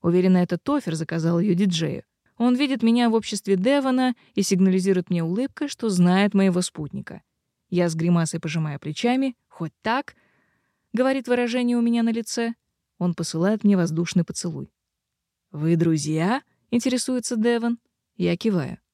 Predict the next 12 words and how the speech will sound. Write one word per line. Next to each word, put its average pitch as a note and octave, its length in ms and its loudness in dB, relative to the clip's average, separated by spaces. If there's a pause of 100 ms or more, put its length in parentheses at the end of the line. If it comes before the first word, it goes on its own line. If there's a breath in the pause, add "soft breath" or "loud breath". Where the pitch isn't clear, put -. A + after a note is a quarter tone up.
(280)
«Мы E3 180 2
с D3+ 40 0
Джеком F#3 440 0
тоже C#4 380 2
закадычные D#3 760 -4
друзья, D3+ 420 -4
еще D3+ 300 -4
с - 120 -4
колледжа. C#4+ 640 0 (260 loud breath)
Мы D#3 160 -8
живем A3 500 0
вместе. D#3+ 600 -10